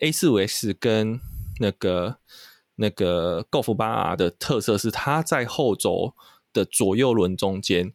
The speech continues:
又多了一个电子L S D，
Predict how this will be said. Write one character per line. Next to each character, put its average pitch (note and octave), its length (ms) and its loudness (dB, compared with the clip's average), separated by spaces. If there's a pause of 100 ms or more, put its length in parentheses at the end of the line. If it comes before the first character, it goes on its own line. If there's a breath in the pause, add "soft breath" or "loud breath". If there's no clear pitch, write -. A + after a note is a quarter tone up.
(200)
又 B2+ 180 2
多 A2 380 2
了 G2+ 160 4
一 F#2 220 -4 (180)
个 G2 360 0
电 A2 200 -2
子 F2+ 180 0
L E2 240 0
S - 160 -4
D， - 240 -6